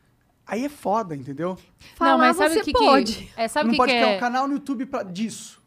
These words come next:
Speaker 3: Não, o que eu acho é
Speaker 1: Entendeu?
Speaker 3: assim, ó, por exemplo, sabe o, o ditado que a, as nossas mães diziam que a,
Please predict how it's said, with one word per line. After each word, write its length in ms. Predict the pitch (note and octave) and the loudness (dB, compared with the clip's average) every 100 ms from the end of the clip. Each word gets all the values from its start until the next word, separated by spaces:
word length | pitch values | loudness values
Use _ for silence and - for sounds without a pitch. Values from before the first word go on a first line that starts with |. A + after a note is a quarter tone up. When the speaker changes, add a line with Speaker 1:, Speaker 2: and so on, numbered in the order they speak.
| - | -10
Speaker 3:
Não, 360 | A#3 G#3 F#3+ G3+ | -6 -6 -6 -10
o 60 | |
que 100 | - | -4
eu 60 | A#3+ | -2
acho 260 | A3+ F3+ | -2 -4
é 40 | B3 | -8
Speaker 1:
Entendeu? 80 | F3+ | -8
Speaker 3:
assim, 200 | A#3 F#3 | -10 -12
ó, 100 | E3 | -12
por 120 | G3+ | -14
exemplo, 260 | F#3 F#3+ - - | -12 -14 -18 -18
sabe 380 | A#3+ A#3 C#4 A#3+ | -14 -10 -6 -4
o, 520 | G#3+ G3+ G3 G3+ F#3 | -4 -6 -8 -8 -8
o 60 | E3+ | -10
ditado 540 | F#3 - F#3+ F#3 E3+ | -12 -6 -6 -6 -10
que 180 | F#3 F3+ E3+ E3 | -10 -10 -10 -14
a, 280 | D#3 F3 - | -16 -16 -14
as 100 | F3+ | -12
nossas 300 | F3 G3+ E3+ | -12 -10 -10
mães 260 | F#3 G3 E3+ | -8 -8 -8
diziam 580 | E3+ D#3 G3+ G3 F3 | -10 -8 -8 -8 -10
que 220 | E3 - F#3 | -14 -14 -12
a, 420 | F3 E3+ E3 | -12 -14 -16